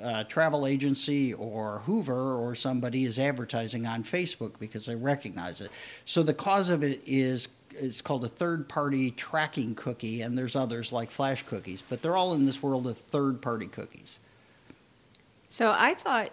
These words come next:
Speaker 2: you couldn't sell my data, so how does that work?
Speaker 1: Yeah, it's a great question because, uh,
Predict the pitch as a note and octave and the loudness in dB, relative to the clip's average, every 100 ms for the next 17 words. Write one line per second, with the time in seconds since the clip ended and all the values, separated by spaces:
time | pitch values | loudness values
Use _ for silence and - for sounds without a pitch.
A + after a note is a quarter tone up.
0 | - G3 A3 G3 D#3 - F3+ G#3+ G#3 A#2 | -2 -2 2 2 2 2 2 4 2 0
1 | A2+ A#2 A2+ G#2+ A#2+ C#3 D3+ G3 F#3+ F3+ | 0 0 0 0 -2 -2 -2 -2 -2 0
2 | D#3+ - C3 E3+ G3 - - - - - | 0 0 0 0 -2 -6 -16 -20 -20 -20
3 | - - - - - G3 B3+ G#3 G3 E3+ | -20 -20 -20 -20 2 8 10 10 6 4
4 | D#3 D#3 G#3+ D4 E3+ - F#3+ A#3+ A#3+ - | 4 6 6 6 4 2 4 4 4 4
5 | D3 C#3 C#3 E3 C#3+ - - C#3 C3+ | 4 4 2 2 2 -2 -6 -6 -6